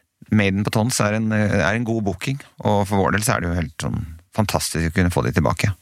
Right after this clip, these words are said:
Speaker 2: Ja, det, prøvde ikke å få fram at det her er noe dårlig booking, <laughs> altså, for det ja,
Speaker 1: Nei,
Speaker 2: hver
Speaker 1: men det er
Speaker 2: gang
Speaker 1: jo
Speaker 2: jeg
Speaker 1: på en
Speaker 2: ser
Speaker 1: måte
Speaker 2: dem, så er det jo nye kids som, eh, jeg tror det er litt bandet som fedre tar med kidsa på.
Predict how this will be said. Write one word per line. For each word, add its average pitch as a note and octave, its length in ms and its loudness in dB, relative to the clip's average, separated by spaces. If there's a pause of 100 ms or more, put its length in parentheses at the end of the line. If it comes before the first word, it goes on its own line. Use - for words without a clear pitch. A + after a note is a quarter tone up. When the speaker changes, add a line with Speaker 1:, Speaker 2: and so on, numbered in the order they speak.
(800)
Speaker 2:
Ja, - 160 0
det, A#2 220 0 (580)
prøvde F#2+ 220 6
ikke A#2 160 4
å - 20 -6
få C3 120 6 (100)
fram G#2 240 6
at G#2+ 100 4
det A2 80 8
her G#2 220 8
er A2 80 10
noe A2 100 10
dårlig G2 480 6
booking, G#2 540 2
<laughs> - 80 4
altså, - 260 0
for D#3+ 240 2
det A#2 140 4 (760)
ja, - 160 4
Speaker 1:
Nei, - 0 -
Speaker 2:
hver - 80 2
Speaker 1:
men - 20 2
det C3 160 6
er C3+ 80 6
Speaker 2:
gang C3 160 8
Speaker 1:
jo B2 80 8
Speaker 2:
jeg A#2 80 8
Speaker 1:
på - 40 -2
en - 40 -2
Speaker 2:
ser F#2 140 8
Speaker 1:
måte F2 160 6
Speaker 2:
dem, G2+ 120 6
så B2 140 4
er F#2 140 8
det F2+ 80 8
jo A2 120 8
nye F2+ 600 8
kids G2 600 -2 (100)
som, G#2 300 6
eh, G2 340 6
jeg G#2 100 4
tror C#3+ 200 4
det D#3 120 4
er C3 220 6
litt C#3 260 0
bandet G#2+ 400 4
som B2+ 160 2
fedre F2+ 560 2
tar A2 240 2
med E2+ 160 4
kidsa C#3 400 2
på. - 160 4